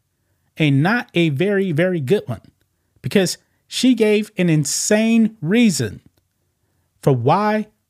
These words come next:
the Kansas City, uh, shooting actually happened. So we're gonna be diving into that in this video. Make sure you guys like this video, subscribe to the channel.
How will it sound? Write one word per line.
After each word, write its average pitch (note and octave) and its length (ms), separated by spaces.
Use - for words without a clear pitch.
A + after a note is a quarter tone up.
the A#2 100
Kansas F#3 440
City, F3 380
uh, D#3 140
shooting D3 320
actually C3 260
happened. G2+ 380
So - 200
we're C#3+ 80
gonna C#3+ 160
be C3 60
diving F3+ 320
into F3 220
that E3 280
in C3+ 80
this C#3+ 180
video. C#3+ 320
Make E3 220
sure E3 140
you C3+ 40
guys C#3 380
like D3 360
this D3 200
video, C3 480
subscribe D#3 540
to - 100
the B2 40
channel. D#3 440